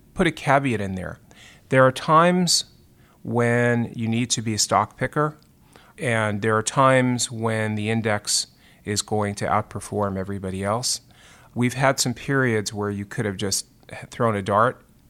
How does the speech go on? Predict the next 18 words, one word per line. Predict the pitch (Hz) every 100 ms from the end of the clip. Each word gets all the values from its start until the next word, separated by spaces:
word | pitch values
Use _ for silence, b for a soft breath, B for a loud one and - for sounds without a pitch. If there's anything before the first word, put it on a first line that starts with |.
| -
in, | 117 110
in, | 107 117 107
in | 110
our | 107 107
region | 113 110 120 120 117 - - 120
or | 110
in | 101
Russia | 104 113 - 123 123 b b b b
and | 110 104
did | 107 98
just | 104 -
as | 92
well | 101 101 98
as | 98 98
we | 104
did. | 110 135 - b b b b
I | 113
think | - 127 123